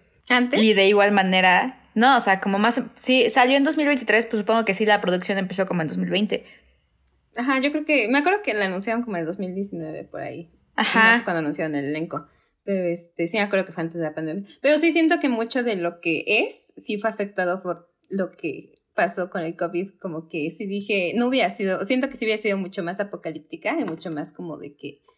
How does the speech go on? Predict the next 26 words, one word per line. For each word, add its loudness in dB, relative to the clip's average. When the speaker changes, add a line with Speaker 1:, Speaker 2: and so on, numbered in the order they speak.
Speaker 1:
de -4
matar 0
y -2
de -2
aventuras -6
si 0
Speaker 2:
Sí. 4
Speaker 1:
no 0
hubiera -14
existido -10
el -8
covid -12
y -12
la -6
cuarentena. 0
Speaker 2:
Sí, 8
y 4
como 6
que 6
nos 4
sensibilizó 4
de 6
una 4
manera 6
diferente, 0
como 0